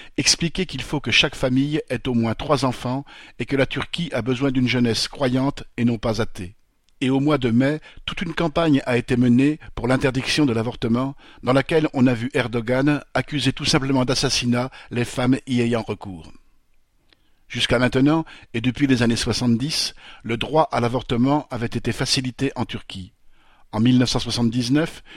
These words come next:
une campagne pour le droit à l'avortement avait souligné que chaque année, cinq cent mille femmes se faisaient avorter illégalement, dont vingt-cinq mille en mouraient. Mais aujourd'hui,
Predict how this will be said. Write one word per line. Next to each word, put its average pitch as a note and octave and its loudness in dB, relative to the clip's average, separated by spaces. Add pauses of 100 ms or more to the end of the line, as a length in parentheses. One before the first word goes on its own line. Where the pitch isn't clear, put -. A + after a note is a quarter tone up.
(140)
une C3+ 4
campagne D3 2
pour A2 -6
le A2 -2
droit A#2+ 0
à A2+ -2
l'avortement A#2 -2 (260)
avait A#2 0
souligné D3+ 2
que A2+ -4
chaque - 2
année, C3+ 2 (200)
cinq - 4
cent D#3 4
mille C3 4
femmes D3 2
se - -6
faisaient B2+ -2
avorter B2 -2
illégalement, A#2+ 0 (320)
dont A2 -6
vingt-cinq B2+ 0
mille B2+ 2
en G#2+ 2
mouraient. G2 0 (760)
Mais A#2 0
aujourd'hui, B2+ -2